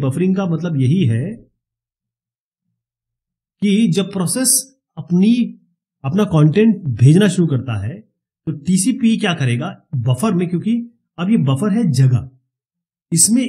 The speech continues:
यहां से तो खटाखट खटाखट entry हो रही है, अब इसको यहां से भेजना भी है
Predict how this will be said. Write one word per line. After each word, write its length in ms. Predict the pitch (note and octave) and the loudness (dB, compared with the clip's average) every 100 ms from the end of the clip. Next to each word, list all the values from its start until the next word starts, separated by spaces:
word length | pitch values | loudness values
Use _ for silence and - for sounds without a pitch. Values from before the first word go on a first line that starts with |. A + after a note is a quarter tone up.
| C4+ | 0
यहां 240 | E3 D3+ | 0 0
से 120 | F#3 G#3 | -2 -4
तो 140 | A3+ - | -4 -4
खटाखट 380 | E3 F#3 G3+ | -8 -6 -6
खटाखट 380 | F#3+ G3 G3+ - | -4 -4 -6 -4
entry 240 | D3 C3 F3 | -2 0 2
हो 140 | B2+ | 2
रही 140 | A#2 | 0
है, 120 | F#2+ F#2 _ _ _ _ _ | -6 -12 _ _ _ _ _
अब 180 | F#3 F#3+ | -10 -6
इसको 280 | F3 - A#3+ | -4 -2 0
यहां 180 | A3 G#3+ | 0 0
से 120 | G#3+ | -2
भेजना 380 | F3 B2 A#2+ D#3 | 0 0 0 0
भी 140 | F#3 | 0
है 120 | F3+ | -2